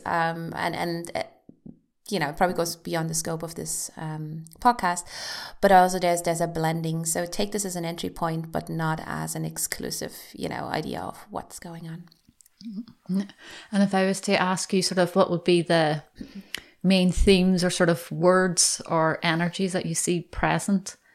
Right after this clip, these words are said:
Speaker 2: in this coming week, how would you describe it? 'Cause that's probably
Speaker 1: Mm,
Speaker 2: what we'll
Speaker 1: s-
Speaker 2: bounce off then.
Speaker 1: Yeah. Um, I mean, there's just this, this whole group of planets in, in, in Aries, and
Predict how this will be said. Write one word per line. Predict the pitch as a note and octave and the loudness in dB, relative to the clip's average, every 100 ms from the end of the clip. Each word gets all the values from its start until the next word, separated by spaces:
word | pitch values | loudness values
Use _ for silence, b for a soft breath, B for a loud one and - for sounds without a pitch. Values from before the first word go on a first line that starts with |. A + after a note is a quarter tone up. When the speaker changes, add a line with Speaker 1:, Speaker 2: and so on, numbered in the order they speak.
| b F3+ | b -4
Speaker 2:
in | F#3 | -2
this | F#3 - | -2 -4
coming | - F#3 | -4 0
week, | F3+ F3 - - | 0 -2 -8 -18
how | - D#3+ | -8 -6
would | E3 E3 | -4 -4
you | E3 | -6
describe | D#3+ - - D#3+ D3+ | -8 -10 -10 -10 -10
it? | - - _ _ _ b b b | -16 -20 _ _ _ b b b
'Cause | - | -4
that's | G3 | -2
probably | F#3 E3 E3 | -2 -4 -2
Speaker 1:
Mm, | |
Speaker 2:
what | E3 | -2
we'll | E3 | -2
Speaker 1:
s- | D#3+ | -2
Speaker 2:
bounce | E3+ D#3+ D#3 | 0 -2 -2
off | D3+ D3+ - | -6 -8 -8
then. | D3+ D3 - _ _ _ b b - | -10 -8 -12 _ _ _ b b -10
Speaker 1:
Yeah. | G3+ G3 G3 F3 - - | -2 0 0 -2 -12 -10
Um, | - F#3 F#3 F#3 F#3 F#3 - _ - | -4 -2 -2 -4 -8 -12 -18 _ -6
I | F#3+ | -2
mean, | G3 G3 F#3+ B B B B | 0 0 -4 B B B B
there's | G3 G3 - | 0 2 0
just | G#3 - | 0 -2
this, | F#3+ - - - - | 0 -2 -2 -8 -8
this | F#3+ - | -4 -4
whole | - - F#3+ F#3 F3+ F3 | -4 -4 -2 -2 -4 -6
group | F3 F3+ F#3 F#3+ - | -4 -2 -2 -4 -8
of | F3+ E3+ E3+ - | -6 -6 -8 -12
planets | - F3+ F3 E3+ E3 - - | -6 -6 -6 -10 -8 -6 -6
in, | - E3+ E3+ E3+ E3 | -6 -8 -8 -10 -10
in, | E3 E3 | -8 -8
in | E3 E3 E3 | -8 -10 -6
Aries, | F3+ F#3+ F3 E3+ | -2 -2 -2 -4
and | E3+ E3+ E3 | -6 -6 -10